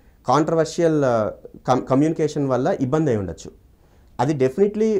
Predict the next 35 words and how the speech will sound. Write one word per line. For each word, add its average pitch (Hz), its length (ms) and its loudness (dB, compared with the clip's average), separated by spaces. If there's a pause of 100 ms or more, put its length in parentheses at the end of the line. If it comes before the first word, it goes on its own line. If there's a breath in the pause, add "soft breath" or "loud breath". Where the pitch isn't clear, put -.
(480)
అదే 135 240 -4
ఇందాక 175 260 -2
చెప్పినట్టు 165 500 -4
మనిషి 135 360 -2
అనేవాడు 185 420 -2
పక్కకి 185 460 -6
తిరిగితే 151 400 -4 (1000 soft breath)
ఇప్పుడు 135 200 -4
నా 123 140 2
తల్లిదండ్రుల్ని 180 880 0
అంటున్నట్టు 147 420 -2
అనుకోకూడదు. 143 460 -2
వాళ్ళు 104 200 2
ఎవరినో 131 280 0
తల్లిదండ్రులను 131 480 -2
తిడితే 87 240 -10 (300)
వాళ్ళ 110 200 2
తండ్రులు 151 340 -2
ఎలాంటి 147 280 -2
వాళ్ళో 170 160 0
మనకు 127 200 0
తెలియకపోవచ్చు. 117 500 -4 (600 soft breath)
So 170 180 -4
ఈ 143 160 -2
కేసు 190 300 -2
ఇలా 180 100 0
ప్రతిదీ 202 540 -2
ఆలోచించుకుంటూ 180 680 0
కూర్చుంటే 151 340 -6
ముందు 151 280 -2
అసలు 180 180 -4
మనిషి 135 260 -4
హ్యాపీగా 139 420 -6
ఉండలేడు. 95 320 -8
ఫస్ట్ - 260 -18